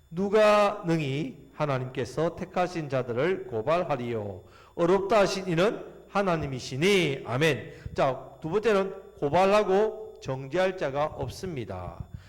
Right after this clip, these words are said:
자, 고발하리요 이 말은요, 사탄이 검사가 되어서 우리의 죄들을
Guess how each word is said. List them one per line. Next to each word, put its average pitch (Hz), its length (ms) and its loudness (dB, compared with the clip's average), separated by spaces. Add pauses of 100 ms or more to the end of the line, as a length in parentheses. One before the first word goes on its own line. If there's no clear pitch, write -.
(140)
자, - 80 -6
고발하리요 233 960 0
이 240 100 -6
말은요, 147 480 -4 (220)
사탄이 202 880 -4 (260)
검사가 196 540 0
되어서 156 760 -2
우리의 202 400 0
죄들을 147 600 -2